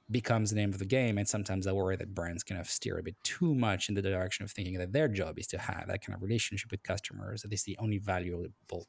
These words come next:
valid way to grow nowadays. And it's not, in my opinion. So I'm, I, to answer the question of the podcast, bluntly, I don't think it's gonna save digital advertising. Um, if anything, I think what's gonna save digital advertising is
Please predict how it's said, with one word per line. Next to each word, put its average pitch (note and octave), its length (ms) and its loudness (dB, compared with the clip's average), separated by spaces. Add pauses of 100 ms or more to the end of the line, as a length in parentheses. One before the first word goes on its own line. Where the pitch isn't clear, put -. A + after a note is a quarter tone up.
valid A2 320 0
way F2+ 180 0
to - 160 -8
grow F#2+ 300 0
nowadays. - 560 -10 (520)
And G2 140 0
it's - 200 0 (220)
not, G2+ 340 0
in - 100 -10
my F2 80 -10
opinion. F2 380 -8
So - 160 2
I'm, D3 340 4 (480)
I, B2 380 6 (240)
to - 80 2
answer A#2+ 200 4
the A2 80 6
question G#2 380 0
of G2 60 2
the F2+ 60 2
podcast, G2 680 -2 (460)
bluntly, A#2+ 420 4
I F#2+ 80 4
don't A2+ 180 2
think A2+ 220 2
it's G2+ 80 4
gonna F#2+ 220 2
save A#2+ 560 4
digital G2 220 2
advertising. G2 640 -2 (520)
Um, G2 340 -2
if - 180 -2
anything, A2 320 2
I F#2 40 2
think F#2+ 140 -2
what's F2+ 100 -2
gonna F#2 140 -4
save A2+ 300 2
digital F2+ 160 -4
advertising F#2 540 -6
is G2 140 -4